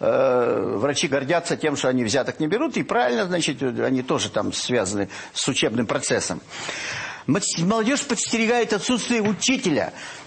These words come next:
отсутствие родителей, отсутствие товарищей и присутствие интернета, где его воспитывают такие же, как он. И главное, что если бы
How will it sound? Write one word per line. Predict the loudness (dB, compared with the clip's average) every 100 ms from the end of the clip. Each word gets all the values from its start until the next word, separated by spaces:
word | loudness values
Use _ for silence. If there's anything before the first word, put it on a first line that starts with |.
| -20 -10 -4
отсутствие | 0 0 2 2
родителей, | 2 2 2 2 0 0 -4 -10 -18 -18 -18 -20 -20 -20 -20 -20 -16 -6
отсутствие | -4 -2 -2 0 0 -2 -10 -16 -6
товарищей | 0 2 2 2 0 -2 -6 -18 -20 -20 -20 -20 -20 -20 -20 -10 -4
и | -2
присутствие | 0 0 -2 0 2 2 2 -2 -12 -20 -20 -10 0
интернета, | 0 2 2 4 2 0
где | 0 2 4
его | 4
воспитывают | 2 0 0 2 0 0
такие | -4 0 2 2
же, | 2
как | 0 0
он. | -2 -4 -16 -20 -20 -20 -20 -20 -20 -20 -8
И | -2
главное, | 2 2 4 2 0
что | 0 0
если | 2 2 2 0
бы | 2 -2